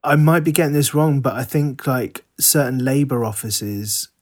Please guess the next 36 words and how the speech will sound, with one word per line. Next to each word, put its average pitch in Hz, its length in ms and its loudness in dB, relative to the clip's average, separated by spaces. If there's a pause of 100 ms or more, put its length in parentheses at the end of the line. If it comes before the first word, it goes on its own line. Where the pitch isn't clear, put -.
(140)
were 123 260 -2
in 117 160 -4
Wembley 123 580 -2
and 120 160 -8
in 113 160 -6
Tooting, 131 440 -4
which 101 180 -8
is 117 140 -10
why 117 100 -4
you 120 140 -4
have 110 240 -8
quite 110 220 -8
a - 20 -10
few 107 260 -10
Asians, 107 720 -10
uh, 123 200 -6 (160)
or 143 260 2
maybe 143 340 2
they 131 140 2
were 127 140 0
in 120 80 -6
S-, - 160 -2 (100)
Hou-, 123 340 -6 (140)
uh, 98 220 -10
Hounslow. 120 520 -4
I 123 100 -6
can't 143 360 -2
quite 147 140 0
remember, 127 340 0
but 113 220 -4
basically 151 400 2
you 120 120 -4
can 117 200 -10
kind 127 200 -4
of 113 60 -4
monitor, 117 640 -6